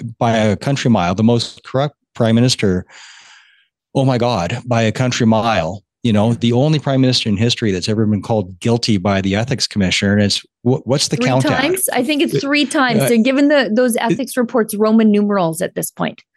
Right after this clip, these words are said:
Speaker 1: Yeah, it's three. I thought it was actually higher.
Speaker 2: Oh, could be
Speaker 1: But
Speaker 2: higher.
Speaker 1: but, um, I, I thought my count was at four or five
Speaker 2: Could
Speaker 1: now.
Speaker 2: be,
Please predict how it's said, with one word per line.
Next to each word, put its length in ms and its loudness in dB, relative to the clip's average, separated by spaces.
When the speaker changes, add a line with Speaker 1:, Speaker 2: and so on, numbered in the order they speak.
Speaker 1:
Yeah, 360 0
it's 260 0
three. 240 2
I 100 0
thought 180 0
it 40 2
was 120 2
actually 300 0
higher. 420 -4
Speaker 2:
Oh, 80 2
could 200 0
be 120 4
Speaker 1:
But 60 2
Speaker 2:
higher. 260 0
Speaker 1:
but, 400 0
um, 600 2
I, 220 -6
I 40 -2
thought 200 0
my 120 2
count 260 -2
was 140 -4
at 180 -6
four 240 0
or 80 -2
five 360 0
Speaker 2:
Could 100 4
Speaker 1:
now. 80 2
Speaker 2:
be, 220 2